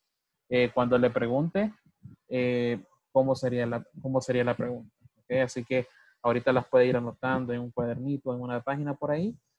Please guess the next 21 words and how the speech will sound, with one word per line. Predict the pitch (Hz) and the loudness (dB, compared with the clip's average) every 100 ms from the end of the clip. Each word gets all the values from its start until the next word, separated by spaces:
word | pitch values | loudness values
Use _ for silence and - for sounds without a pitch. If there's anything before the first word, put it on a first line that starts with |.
| _ _ | _ _
y | 127 | 0
ya | 123 | 2
le | 123 | 4
voy | 127 | 4
a | 123 | 2
preguntar | 123 120 117 127 | 0 -2 -2 -2
que | 135 | -2
me, | 123 120 - | -4 -4 -6
que | 123 | -10
me | 123 | -6
ayude | 120 131 151 170 - | -2 2 6 6 4
a | - 131 127 | 0 0 -2
formular | 131 123 123 120 120 120 | -4 -4 -4 -2 -2 0
la | 127 123 | -2 -2
pregunta | 123 117 151 190 190 120 | -4 -4 0 0 2 0
de | 120 | -2
esas | 120 113 | -6 -14
respuestas, | 120 _ - - _ - - - _ _ | -18 _ -20 -20 _ -20 -18 -20 _ _
ok. | 139 185 - _ _ _ _ _ _ _ _ _ _ | -10 -10 -10 _ _ _ _ _ _ _ _ _ _
Así | 117 113 98 | -20 -16 -8
que | 123 127 127 | -2 0 0